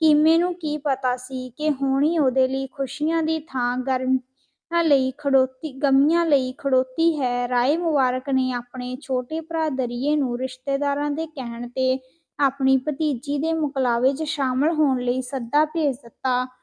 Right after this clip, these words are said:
ਉਹ ਨਹੀਂ ਸੀ ਜਾਣਦਾ ਕਿ ਦਰਿਆ ਅੱਗ ਦੀ ਨਾਲ ਬਣਿਆ ਹਜੇ ਤੱਕ ਠੰਡਾ ਨਹੀਂ ਸੀ ਹੋਇਆ। ਉਹਨੇ ਤਾਂ ਸਗੋਂ ਵੈਰੀ ਦਾ ਰੂਪ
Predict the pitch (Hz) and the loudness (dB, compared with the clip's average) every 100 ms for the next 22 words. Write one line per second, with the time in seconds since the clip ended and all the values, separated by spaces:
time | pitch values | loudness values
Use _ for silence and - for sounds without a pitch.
0 | _ - 320 339 311 277 320 302 339 285 | _ -2 2 4 4 4 2 0 -2 0
1 | 262 247 240 254 254 294 262 254 240 247 | 0 0 -2 -2 -2 -4 -2 -2 -2 -2
2 | 254 - 262 240 269 269 311 302 _ _ | -2 -2 -4 0 -2 0 -2 -2 _ _
3 | _ 277 269 254 254 240 254 247 269 330 | _ 2 2 2 0 -2 -4 -2 0 0
4 | 269 262 247 262 254 254 247 262 254 - | 0 -4 -2 0 0 -2 -8 -10 -10 -4
5 | 247 247 311 294 247 285 - 330 247 233 | -2 0 2 2 2 0 -2 -8 -6 -4
6 | 240 240 254 - _ _ - 294 302 330 | -2 -2 -4 -10 _ _ -2 2 4 4
7 | 339 349 349 254 254 262 262 247 277 285 | 2 0 0 2 4 4 2 2 0 2
8 | 320 294 247 247 | 2 2 -2 -4